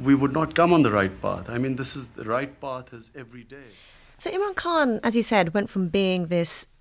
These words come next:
Speaker 2: sporting megastar, incredibly famous around the world and adored, to then campaigning to build this first cancer hospital in Pakistan in memory of his mother.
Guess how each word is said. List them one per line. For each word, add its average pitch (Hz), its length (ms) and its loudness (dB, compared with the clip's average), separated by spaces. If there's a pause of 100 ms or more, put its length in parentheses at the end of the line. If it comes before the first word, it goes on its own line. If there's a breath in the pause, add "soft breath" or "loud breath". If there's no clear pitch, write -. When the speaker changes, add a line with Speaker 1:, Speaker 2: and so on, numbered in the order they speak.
(120)
Speaker 2:
sporting 262 560 2
megastar, 180 580 0
incredibly 240 500 2
famous 202 400 0
around 185 160 2
the 180 60 0
world 170 480 2
and 180 80 2
adored, 170 460 2 (500 loud breath)
to 247 140 2
then 247 500 6 (240)
campaigning 240 460 6
to 220 100 0
build 233 360 8
this - 400 0
first 196 460 2
cancer 185 260 -2
hospital 170 300 -2
in 165 140 0
Pakistan 165 480 -2
in 180 180 2
memory 190 320 4
of 160 100 0
his 165 120 -4
mother. 160 320 0